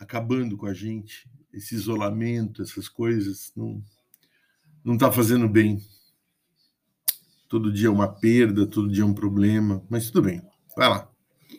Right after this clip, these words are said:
É... a última vez que vocês fizeram um, tiveram um ano letivo certinho, bacana, com o professor ali do lado,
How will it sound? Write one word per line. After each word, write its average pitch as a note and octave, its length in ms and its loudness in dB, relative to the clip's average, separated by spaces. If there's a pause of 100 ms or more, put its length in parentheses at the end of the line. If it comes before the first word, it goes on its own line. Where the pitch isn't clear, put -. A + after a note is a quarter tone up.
(760)
É... C#3+ 760 8 (1120)
a F#3+ 180 4
última D#4 440 6
vez D#3 320 8
que - 100 -10
vocês A#2 600 0
fizeram G#2+ 840 -4 (320)
um, G2+ 480 -6 (1080)
tiveram C3 420 2
um B2+ 100 2
ano B2+ 180 2
letivo A2+ 840 0 (340)
certinho, B2+ 1120 2
bacana, A#2 1120 -2 (420)
com - 80 -8
o A2 40 -8
professor D3 580 6
ali C3 180 6
do B2 160 0
lado, G#2+ 800 -2